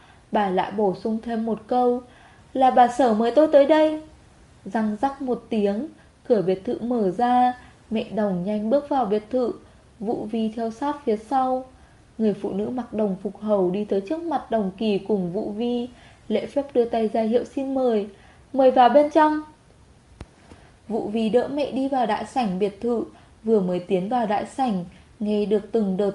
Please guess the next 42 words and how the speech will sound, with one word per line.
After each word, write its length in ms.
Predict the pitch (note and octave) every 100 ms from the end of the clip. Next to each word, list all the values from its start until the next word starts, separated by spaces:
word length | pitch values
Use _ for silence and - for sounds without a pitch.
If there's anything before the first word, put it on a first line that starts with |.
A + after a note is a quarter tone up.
| -
tiếng 240 | G3 F#3+
nói 200 | F#3+ F3+ F#3+
cười, 420 | C4 A#3+ G#3 F#3 - - - -
người 180 | G#3 F#3+
đàn 220 | F#3 F3
ông 300 | - G#3 G#3
cùng 220 | A3+ G3
phụ 220 | E3+ - -
nữ. 400 | A3 B3 C4 D4 D#4+ - - - -
Vũ 100 | A3
Vi 280 | - A3+ A3+
cùng 240 | A#3+ A3+
mẹ 140 | G3 -
Đồng 260 | A3+ G3+
sững 220 | G3 C4 D#4+
sờ 160 | D#4+ A#3
một 200 | G#3 G3+
chút, 220 | D#4+ E4+ F#4+ - - - -
trong 240 | A3+ A3
nhà 340 | A3+ G#3+ F#3+ F#3+
đang 160 | A#3 A#3+
có 100 | G#3+
người 220 | A3+ A#3+
bệnh 260 | F#3 G3 A3
nặng, 200 | A3+ A3 - - -
vẫn 160 | G#3+ G#3+
còn 260 | - A#3+ G3 -
cười 200 | G#3+ F3
vui 220 | G3+ G#3
vẻ 240 | B3 G#3+
đến 200 | F3+ F#3
như 140 | C4 C4+
vậy 200 | C4+ - -
sao? 340 | C4+ C4+ C#4 C4+ - - - -
Họ 240 | A3+ -
nhìn 260 | G#3+ G#3 F3
theo 120 | G#3 G#3+
nơi 200 | G#3+ G#3+
phát 260 | C#4 D4
ra 120 | C4+
tiếng 280 | C4 A3+ G#3+
cười, 440 | A3 B3+ G#3+ F3+